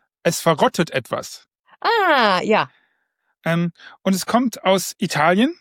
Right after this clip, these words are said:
Speaker 1: also das Wort ursprünglich, und zwar, es hat tatsächlich was damit zu tun, und ko-, zwar kommt es aus dem, aus dem Mittelalter von den Tischen der Geldwechsler.
Speaker 2: Ah.
Speaker 1: Wenn da nichts mehr war,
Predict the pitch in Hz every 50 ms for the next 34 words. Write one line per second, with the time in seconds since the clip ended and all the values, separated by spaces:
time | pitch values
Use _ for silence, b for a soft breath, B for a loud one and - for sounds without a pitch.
0 | _ _ _ - 147 143 156 156 - - - 175 151 131 - - 151 160 208 240
1 | - - 202 220 - - - 226 240 254 - - - 208 208 196 - - 214 208
2 | 214 - - 226 - - 214 - 254 262 - 233 185 - 185 175 170 - 175 -
3 | - 185 202 202 - - - - - - 208 208 - 220 214 190 - 220 196 170
4 | - 196 190 180 B B B B B B B - 170 - - 180 170 165 160 160
5 | 202 226 - 294 277 - 196 240 254 247 - 240 240 247 233 B B B B B
6 | B B B _ _ _ _ _ _ _ - - 202 202 202 190 175 - - -
7 | 311 302 - - - 151 160 196 254 330 - _ _ _ _ _ - 180 180 165
8 | 170 202 233 233 - - 156 127 - - - 131 104 - - _ _ _ _ _
9 | _ _ _ _ _ _ _ _ _ _ _ _ _ _ _ _ 202 196 220 311
10 | 359 349 247 196 175 165 160 170 170 160 _ _ _ _ _ _ _ _ _ _
11 | _ - 185 220 233 254 - _ - 202 196 208 214 - - - 196 180 170 147
12 | 175 247 233 151 156 185 247 277